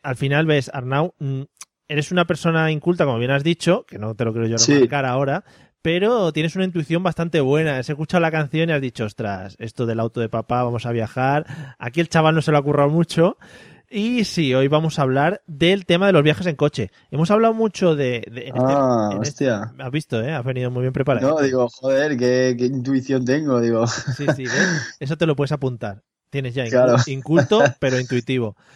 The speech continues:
Speaker 1: Hemos
Speaker 2: Sí,
Speaker 1: hablado,
Speaker 2: sí,
Speaker 1: hemos
Speaker 2: al
Speaker 1: hablado mucho
Speaker 2: currículum.
Speaker 1: <laughs> Hombre, al LinkedIn, eso va de cabeza. Hemos hablado muchas veces, ya digo, de los coches, conducir, etcétera, etcétera,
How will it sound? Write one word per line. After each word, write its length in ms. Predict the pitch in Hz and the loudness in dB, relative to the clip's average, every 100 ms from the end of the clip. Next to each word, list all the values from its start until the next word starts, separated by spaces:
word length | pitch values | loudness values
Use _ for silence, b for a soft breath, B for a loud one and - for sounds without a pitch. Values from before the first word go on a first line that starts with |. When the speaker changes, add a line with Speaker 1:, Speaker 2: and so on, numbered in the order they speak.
| 135 123 - | -20 -18 -4
Speaker 1:
Hemos 240 | 160 180 | -2 0
Speaker 2:
Sí, 60 | 202 | 0
Speaker 1:
hablado, 240 | 196 190 | 0 0
Speaker 2:
sí, 100 | 127 | 0
Speaker 1:
hemos 180 | 160 170 | -2 -2
Speaker 2:
al 60 | 175 | -2
Speaker 1:
hablado 140 | 180 | 0
mucho 240 | 120 175 | 2 2
Speaker 2:
currículum. 160 | 135 120 _ - | 0 -6 _ -14
Speaker 1:
<laughs> 220 | 120 107 | -6 -4
Hombre, 200 | 110 160 | 0 -2
al 120 | 120 | -2
LinkedIn, 460 | 120 127 117 107 123 | -6 -6 -6 -4 -4
eso 160 | 131 139 | -2 -2
va 80 | |
de 80 | 143 | -2
cabeza. 340 | 123 135 127 - B 131 123 B 143 | -2 -4 -6 -12 B -20 -20 B -4
Hemos 240 | 123 170 180 | -2 0 2
hablado 220 | 190 190 | 4 4
muchas 240 | 185 185 | 2 2
veces, 180 | 175 170 | 2 2
ya 140 | 165 | 0
digo, 240 | 170 175 131 | 2 2 2
de 80 | 120 | 0
los 160 | 104 | -2
coches, 420 | - 160 160 143 | 0 0 2 -2
conducir, 560 | - 127 117 156 151 147 | -4 -6 -4 -2 0 0
etcétera, 320 | 143 147 151 | -2 -4 -4
etcétera, 320 | 170 160 202 | -6 -4 -6